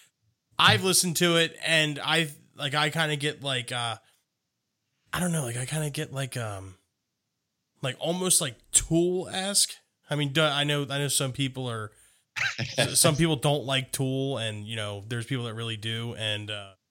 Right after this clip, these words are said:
Speaker 1: don't take offense to it, but that's
Speaker 2: No,
Speaker 1: kinda,
Speaker 2: no.
Speaker 1: like, the vibe I get.
Speaker 2: Dude, like, I, I pretty much learned how to play drums from listening to Danny Carey. Like, I've, I've been a huge Tool fan for a long time.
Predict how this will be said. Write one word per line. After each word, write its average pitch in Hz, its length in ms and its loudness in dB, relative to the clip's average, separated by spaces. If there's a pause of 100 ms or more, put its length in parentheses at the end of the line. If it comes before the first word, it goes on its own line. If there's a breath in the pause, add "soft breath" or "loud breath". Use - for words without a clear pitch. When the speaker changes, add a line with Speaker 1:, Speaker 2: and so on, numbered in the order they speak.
(180)
Speaker 1:
don't 127 180 -2
take 127 140 -2
offense 113 420 -2
to 117 180 -2
it, 117 260 -8
but 107 220 -6
that's 120 220 4
Speaker 2:
No, 151 80 8
Speaker 1:
kinda, 123 180 6
Speaker 2:
no. 135 180 4
Speaker 1:
like, 117 160 0
the 127 60 -2
vibe 123 260 2
I 110 240 2
get. 104 380 -4 (920)
Speaker 2:
Dude, 135 320 4
like, 123 260 0 (500)
I, 160 260 2 (100)
I 139 120 2
pretty 185 260 0
much 139 260 0
learned 117 400 2
how 107 200 2
to 104 100 2
play 104 240 2
drums 98 400 0
from 95 160 -2
listening 98 320 0
to 92 60 2
Danny 90 300 2
Carey. 76 440 -6 (720)
Like, 117 200 2
I've, 135 340 2
I've 135 280 2
been 131 160 4
a 117 80 4
huge 127 600 -2
Tool 113 280 0
fan 98 280 -2
for 104 140 -4
a 98 60 0
long 92 260 0
time. 85 420 -6